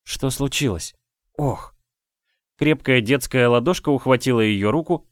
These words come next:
и очень настойчиво Витар дёрнул Айлу в сторону деревьев, туда, где нет никакого жилья. Логово шаманок находилось на отшибе. «Мне... я должен поговорить, только с тобой.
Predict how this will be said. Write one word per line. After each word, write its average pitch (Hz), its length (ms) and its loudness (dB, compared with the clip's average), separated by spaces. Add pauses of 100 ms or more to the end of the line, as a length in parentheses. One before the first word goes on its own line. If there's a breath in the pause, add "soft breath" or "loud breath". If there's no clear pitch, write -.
и 127 60 0
очень 175 300 2
настойчиво 156 640 2
Витар 131 400 -2
дёрнул 120 500 2
Айлу 147 260 2
в - 60 -6
сторону 107 400 0
деревьев, 98 580 -2 (360 loud breath)
туда, 131 220 2
где 160 200 0
нет 151 320 4
никакого 98 480 -2
жилья. 87 440 -4 (460)
Логово 104 400 2
шаманок 127 540 0
находилось 92 580 -2
на 87 180 -2
отшибе. - 440 -8 (720)
«Мне... 156 400 0 (680)
я 131 140 0
должен 147 360 2
поговорить, 147 580 0 (260)
только 139 260 -2
с - 80 -4
тобой. 127 360 0